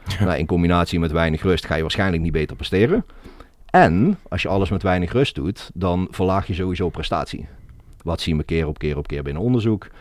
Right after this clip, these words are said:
Speaker 2: Te korte rustperiodes zorgt voor verlaagde prestatie. Verlaagde prestatie in de hoeveelheid werk die je kan doen zorgt voor minder belasting. Minder belasting zorgt voor minder progressie.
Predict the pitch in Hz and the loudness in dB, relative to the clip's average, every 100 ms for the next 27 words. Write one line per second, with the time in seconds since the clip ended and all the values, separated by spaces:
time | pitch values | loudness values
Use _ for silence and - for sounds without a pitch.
0 | - - - 87 - 87 90 82 98 - | -20 -20 -2 0 2 2 2 2 2 2
1 | 92 92 90 87 82 - 90 87 78 - | 4 6 6 4 0 -2 -2 -2 -4 -4
2 | 85 80 82 71 71 - - 104 107 - | -4 -4 -4 -4 -4 -6 -4 0 0 0
3 | 92 92 - - - - 80 78 82 85 | -2 -4 -10 -20 -20 -2 2 2 2 -2
4 | - - 80 82 - 78 78 71 71 76 | -4 0 2 2 0 0 2 2 -2 -2
5 | 76 73 73 69 78 82 90 87 85 76 | -2 -2 -6 -6 -4 -2 0 0 -2 -6
6 | - 76 73 76 80 92 - 98 85 76 | -4 -4 -2 -2 0 0 0 -2 -2 -2
7 | 78 76 73 - 71 67 67 65 65 - | -4 -6 -8 -8 -4 -4 -4 -8 -12 -14
8 | - 65 - | -12 -12 -14